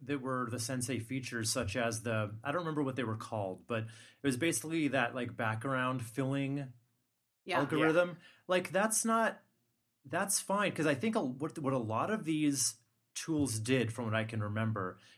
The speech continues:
Speaker 1: is they eliminate the need for what I would call production work.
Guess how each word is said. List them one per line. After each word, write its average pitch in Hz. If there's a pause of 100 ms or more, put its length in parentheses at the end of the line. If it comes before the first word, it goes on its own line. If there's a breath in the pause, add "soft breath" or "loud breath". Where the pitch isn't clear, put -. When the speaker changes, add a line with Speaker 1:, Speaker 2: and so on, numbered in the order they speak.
Speaker 1:
is 120
they 139
eliminate 135
the 127
need 131
for 127
what 117
I -
would 117
call 117
production 104
work. -